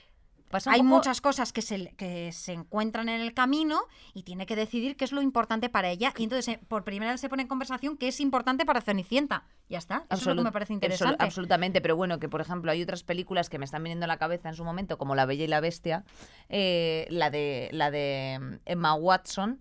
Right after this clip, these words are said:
Speaker 2: Sí.
Speaker 1: que también fue bastante disruptiva porque esta película es de hace cuánto, ¿cinco, seis, siete años por ahí? Y ella
Speaker 2: Sí.
Speaker 1: decidió no ponerse un corsé, ella decidió, eh, bueno, pues darle efectivamente un aura objetivamente de que la, la,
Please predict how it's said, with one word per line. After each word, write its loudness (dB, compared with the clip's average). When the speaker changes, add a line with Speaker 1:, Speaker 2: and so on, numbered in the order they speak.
Speaker 2:
Sí. -8
Speaker 1:
que 2
también -2
fue -6
bastante -2
disruptiva -2
porque -4
esta -4
película -4
es -4
de 0
hace -4
cuánto, -4
¿cinco, -4
seis, -4
siete -2
años 2
por 2
ahí? 4
Y -2
ella 0
Speaker 2:
Sí. 2
Speaker 1:
decidió -4
no -4
ponerse -8
un -8
corsé, 0
ella 2
decidió, -4
eh, 2
bueno, 0
pues -4
darle -2
efectivamente -6
un -4
aura 0
objetivamente -4
de -4
que -8
la, -4
la, -2